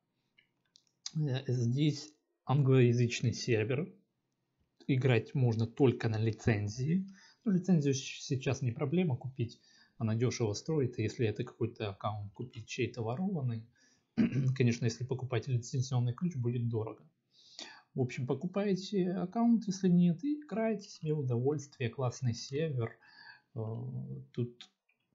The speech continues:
м, ч-, вот мод классный здесь, знаете какой? Ванила. То есть тут как бы мода нет, это выживание. Тут нету сет-, э, нету привата,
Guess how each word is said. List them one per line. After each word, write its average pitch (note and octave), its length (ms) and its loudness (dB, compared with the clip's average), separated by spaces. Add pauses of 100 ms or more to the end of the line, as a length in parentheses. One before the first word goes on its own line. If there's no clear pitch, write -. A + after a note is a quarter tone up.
м, C3+ 160 -10 (420)
ч-, - 440 -6
вот C3+ 240 -2
мод E3 300 4
классный G#2+ 520 -2
здесь, A#2 460 -8
знаете E3+ 360 -6
какой? A#2+ 640 -10
Ванила. C3 640 -2 (1700)
То B2 100 2
есть - 520 -4
тут - 260 -2 (160)
как C3+ 140 2
бы C3+ 140 2
мода C#3 260 4
нет, A#2+ 340 0 (220)
это B2 160 -4
выживание. A#2+ 800 0 (320)
Тут A#2+ 180 -6
нету C#3 440 0
сет-, - 240 -4 (100)
э, B2 600 -2
нету A2+ 640 -2
привата, G#2+ 560 -2